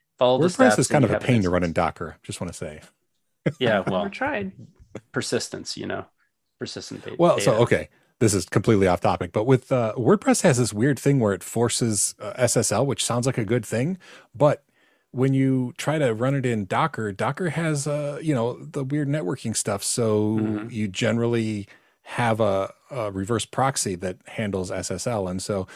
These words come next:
Speaker 2: they do have the, the Docker image that disables S S L by default, um, and accepts the reverse proxy headers.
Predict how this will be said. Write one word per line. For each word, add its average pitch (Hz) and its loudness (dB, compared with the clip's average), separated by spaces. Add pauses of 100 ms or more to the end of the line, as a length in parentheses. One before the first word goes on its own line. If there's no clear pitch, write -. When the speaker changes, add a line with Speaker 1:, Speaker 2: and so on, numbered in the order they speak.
(340)
Speaker 2:
they 117 4
do 131 6
have 131 2
the, 101 2 (600)
the 107 -2
Docker 107 0
image 190 -2
that 110 -2
disables 120 2
S - -6
S 127 0
L 123 2
by 123 0
default, 135 -2 (460)
um, 92 -2 (480)
and 113 0
accepts - 0
the 107 -2
reverse 95 -4
proxy 98 -4 (220)
headers. 165 0